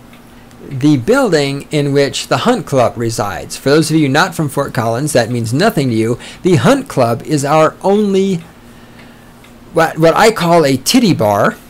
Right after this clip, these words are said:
what some people call a strip club, in Fort Collins. I thought this was just hilarious, and I actually found out about this before the news broke. I wanted to get to the internet so bad, and, like, "Oh, guess what, everybody? I just found out that the Timberline Church has bought the Hunt Club."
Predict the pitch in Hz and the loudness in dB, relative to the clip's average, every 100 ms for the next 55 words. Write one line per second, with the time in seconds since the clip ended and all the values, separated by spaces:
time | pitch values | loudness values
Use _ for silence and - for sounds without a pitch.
0 | - - 147 147 - 180 175 147 127 135 | -20 -10 -2 0 2 2 2 2 0 2
1 | 120 113 - 185 - 131 98 120 - - | 2 0 0 -2 0 -4 -6 -8 -16 -6
2 | 185 185 165 147 - 131 101 - - - | -2 0 2 0 2 2 0 -4 -14 -20
3 | - - - - - - - - - - | -20 -20 -20 -20 -20 -20 -20 -20 -6 0
4 | 226 170 165 143 143 123 - 131 131 117 | 2 4 4 4 2 0 2 4 6 4
5 | 104 131 123 131 170 160 - 175 143 131 | 2 0 0 2 2 2 4 2 4 2
6 | 139 117 117 131 110 - 117 - 147 143 | 2 2 0 -2 -2 -2 -4 0 4 4
7 | 135 127 127 123 117 139 123 110 - 123 | 4 2 2 0 0 2 2 2 0 -2
8 | 127 117 113 127 - 113 104 139 117 85 | 0 -2 -2 -4 -2 -4 -2 -2 -2 -4
9 | - - - 135 135 117 107 123 120 120 | -6 -2 0 2 4 2 0 -4 -2 -4
10 | - 160 208 165 151 - 196 170 143 131 | -4 -2 0 0 -4 -2 0 2 2 0
11 | 143 151 139 156 143 - 135 139 170 135 | 2 4 4 4 2 -2 -2 0 0 0
12 | 120 123 107 - 151 123 113 131 151 214 | 0 -2 -2 -2 0 0 0 -2 0 2
13 | 196 113 113 113 135 143 151 143 190 - | 4 2 -2 0 2 2 2 2 2 2
14 | 135 104 80 | 2 0 -2